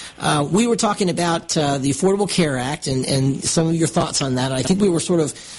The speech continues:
moving the conversation towards the transition, right? We have where we are, we have where we wanna be,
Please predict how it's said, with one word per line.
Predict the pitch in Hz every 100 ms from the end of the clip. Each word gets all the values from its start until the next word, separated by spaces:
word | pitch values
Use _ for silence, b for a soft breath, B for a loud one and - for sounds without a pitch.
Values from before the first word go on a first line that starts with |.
| B - -
moving | 180 180 220 214 214 190
the | 160 139 -
conversation | - - 196 190 160 143 175 170 165 147
towards | - 160 151 -
the | 147
transition, | - 156 143 156 - 113 107
right? | 123 113
We | 123 120
have | - 123
where | 135 143
we | 131
are, | 139 170 170
we | 151 123
have | 135 135
where | 131 135
we | 120
wanna | 139 180 190
be, | 143 143 139